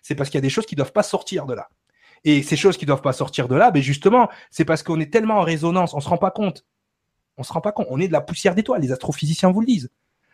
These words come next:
Mais ce qu'on oub-, on, on, on oublie de penser, c'est que toute l'information, euh, ça aussi, il y a une expérience, l'expérience de Young, euh, qu'on a expliquée dans le livre qui le montre,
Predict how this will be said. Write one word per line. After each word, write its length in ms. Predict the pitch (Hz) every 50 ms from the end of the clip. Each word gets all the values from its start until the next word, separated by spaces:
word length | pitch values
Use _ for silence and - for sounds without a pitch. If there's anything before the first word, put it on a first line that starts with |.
| _ -
Mais 80 | 131 123
ce 60 | -
qu'on 200 | - 170 160 156
oub-, 240 | 151 147 139 147 156 -
on, 100 | 143 151
on, 120 | 143 139 -
on 300 | 143 139 - 135 139 139
oublie 200 | 147 143 156 156
de 80 | 139 131
penser, 320 | 135 135 123 - - 240
c'est 140 | - - -
que 80 | -
toute 240 | 139 - 254 254 240
l'information, 680 | 214 180 170 - 175 156 151 147 143 - - 147 135 - _ _ _ _ _ _ _ _ _ _ _ _ _ _ _ - 131
euh, 300 | 127 123 123 117 120 117
ça 160 | - 156 139
aussi, 200 | 135 139 - 156
il 40 | 147
y 40 |
a 40 | 135
une 80 | 131 135
expérience, 380 | 131 - - 143 139 143 139
l'expérience 360 | 127 117 - 131 127 127 131 120
de 100 | 135 135
Young, 280 | 143 143 143 135 120
euh, 140 | 117 120 117
qu'on 160 | - - 123 127
a 60 | 127
expliquée 460 | 127 127 - - - 135 135 - 143
dans 120 | 135 131
le 60 | 131 135
livre 180 | 139 127 -
qui 100 | - -
le 80 | 120 123
montre, 240 | 160 220 240 -